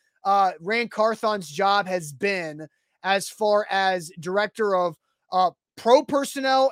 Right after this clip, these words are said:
and then player personnel. So, uh, he was five seasons as director of pro personnel with the San Francisco forty-niners. And then this past year, twenty twenty-two, is his second season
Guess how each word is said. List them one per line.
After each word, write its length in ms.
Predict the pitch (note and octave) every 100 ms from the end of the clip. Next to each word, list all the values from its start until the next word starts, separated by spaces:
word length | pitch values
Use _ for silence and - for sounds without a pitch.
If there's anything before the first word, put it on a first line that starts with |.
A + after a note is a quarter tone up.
| -
and 180 | A3+ G3
then 260 | A3+ A3+ - _ _
player 360 | B3 C4+ A#3+
personnel. 540 | - G3 F3 E3+ D3 A2
So, 460 | - C4 B3 A3 - _ _ -
uh, 220 | G#3 G3+
he 160 | F#3 A#3+
was 240 | A#3+ G3 - _ _
five 500 | _ - A#3+ D4+ D#4
seasons 640 | - - C#4 G#3+ F#3+ F3+ E3+ -
as 280 | G#3 G#3 D3+
director 500 | G3 A3+ - A#3 G3+
of 140 | -
pro 360 | - A#3+ C#4 D#4+
personnel 840 | - G#3+ F#3+ F3+ D#3+ D3 C#3+ - _ _ _
with 160 | G3 A3+
the 80 | A3+
San 240 | A#3+ A3+
Francisco 400 | G3 G3+ G#3 G#3
forty-niners. 680 | F3+ G3+ F#3 F3+ F3+ G#3 G#3
And 180 | G#3 G#3+
then 160 | A3+ G3+
this 240 | A3+ -
past 480 | - B3 C#4 A#3+ -
year, 180 | F#3 F#3
twenty 300 | - A3+ A3
twenty-two, 640 | A3+ G#3 F#3+ A#3+ A#3 A3 - _ _
is 220 | A3+ A#3 -
his 220 | A3 -
second 540 | - C#4+ C4+ C#4 A#3
season 580 | - - A#3 G#3 A3+